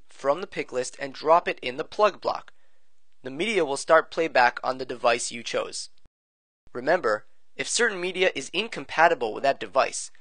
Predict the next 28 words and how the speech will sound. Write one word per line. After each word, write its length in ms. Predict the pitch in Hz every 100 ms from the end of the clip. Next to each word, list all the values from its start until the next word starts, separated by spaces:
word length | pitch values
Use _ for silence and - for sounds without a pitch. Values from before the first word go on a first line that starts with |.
| - - -
like 140 | 123
trying 240 | - 180
to 80 | 170
play 240 | - 175 147
a 40 |
video 340 | 117 165 175
clip 300 | 123 - 123
on 120 | 120 107
a 40 |
stereo 380 | - 180 190 113
system, 480 | - 110 - 120 - - - -
a 60 | 131
red 260 | 131 170 -
X 380 | 160 120 - -
will 160 | 117 101
appear. 420 | - - 113 - - - _ _ _ _ _ _ _ -
The 80 | -
plug 360 | - - 254 175
list 280 | 117 - -
is 120 | 135
like 140 | 143 151
a 60 |
separate 520 | - - 214 202 -
playlist 500 | - 180 170 107 -
for 200 | - 139 -
each 260 | 180 -
individual 520 | 151 143 131 143 131
device. 540 | 123 104 104 - -